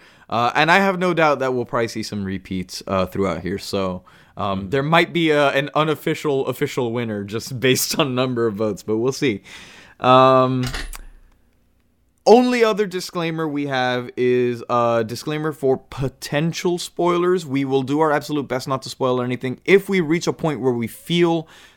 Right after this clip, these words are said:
Speaker 1: like a spoiler is absolutely necessary, we will sound the alarm for you. So until then, consider yourself safe.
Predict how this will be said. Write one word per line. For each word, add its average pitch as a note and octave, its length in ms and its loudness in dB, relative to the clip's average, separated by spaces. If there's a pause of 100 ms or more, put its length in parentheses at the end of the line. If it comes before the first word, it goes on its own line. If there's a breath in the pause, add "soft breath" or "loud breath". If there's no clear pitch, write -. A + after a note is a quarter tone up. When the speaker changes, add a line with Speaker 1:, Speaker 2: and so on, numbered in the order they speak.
Speaker 1:
like C3 160 -2
a B2+ 60 -4
spoiler C#3+ 580 2
is A#2+ 380 0
absolutely C#3 840 0
necessary, C#3 640 -2 (260 loud breath)
we A#2+ 140 -2
will A#2 240 2
sound A2 380 0
the G#2+ 60 2
alarm G2+ 400 -2
for G2 260 -4
you. F#2 340 -6 (140 soft breath)
So G2 260 -2
until C#3+ 440 6
then, G2+ 400 0 (240 soft breath)
consider G#2+ 400 0
yourself G#2 480 2
safe. - 440 -4